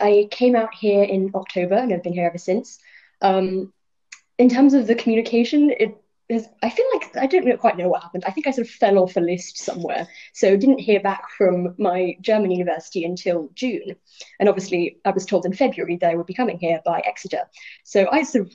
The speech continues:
you know, was minding my own business and then suddenly thought, "Hold on, I'm meant to be going abroad in a couple of months." Um, <laughs> so it was a bit of a, a rushed and stressful process on my end. Um,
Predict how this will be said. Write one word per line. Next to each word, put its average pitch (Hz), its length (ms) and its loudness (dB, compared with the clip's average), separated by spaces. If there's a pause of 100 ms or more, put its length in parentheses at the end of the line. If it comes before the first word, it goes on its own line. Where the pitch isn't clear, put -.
you 247 100 4
know, 185 140 4
was 185 220 2
minding 202 220 4
my 185 80 4
own 185 120 2
business 185 340 0
and 202 100 0
then 196 100 4
suddenly 196 260 0
thought, 190 180 0
"Hold 208 140 2
on, 175 60 2
I'm 190 100 0
meant 196 140 2
to 202 80 -8
be 196 100 0
going 185 140 4
abroad 185 300 2
in 165 60 -6
a - 40 -20
couple - 240 -16
of - 80 -18
months." - 340 -10 (500)
Um, 196 460 2 (260)
<laughs> - 280 -20
so 240 460 4 (360)
it 247 100 4
was 262 120 4
a 262 40 0
bit 277 120 2
of 233 100 0
a, 202 240 2 (420)
a 208 360 -2
rushed 226 280 0
and 208 160 0
stressful 196 440 -4
process 196 580 -2
on 190 100 0
my 175 200 -2
end. 185 280 -6 (460)
Um, 185 600 0